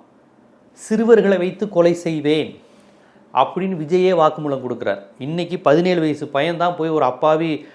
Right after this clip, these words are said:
ஒரிசா இளைஞனை வந்து தாக்கியிருக்காங்கிறது நம்ம எல்லாரையும் பதபதைக்கிற செய்தியா நம்ம பேசிக்கிட்டு இருக்கிறோம். ஆனால் விஜய் மாதிரி நடிகர்களை பின்பற்றுகின்ற குழந்தைகள், பதிமூணு, பதினாலு, பதினாறு வயசு பசங்க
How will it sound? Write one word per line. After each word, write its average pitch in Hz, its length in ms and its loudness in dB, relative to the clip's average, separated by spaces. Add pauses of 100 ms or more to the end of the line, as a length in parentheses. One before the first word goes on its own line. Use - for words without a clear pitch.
(160)
ஒரிசா 165 320 0
இளைஞனை 139 440 -4
வந்து 135 180 -8
தாக்கியிருக்காங்கிறது 143 880 -4
நம்ம 147 220 -6
எல்லாரையும் 143 360 -4
பதபதைக்கிற 151 680 -2
செய்தியா 139 300 -4
நம்ம 131 160 -6
பேசிக்கிட்டு 127 440 -10
இருக்கிறோம். 107 300 -10 (380)
ஆனால் 139 540 0 (340)
விஜய் 233 360 4
மாதிரி 233 300 4
நடிகர்களை 196 480 0
பின்பற்றுகின்ற 180 840 -2
குழந்தைகள், 160 520 -2
பதிமூணு, 143 440 -2
பதினாலு, 139 400 -2
பதினாறு 139 340 -2
வயசு 120 240 -6
பசங்க 139 580 -2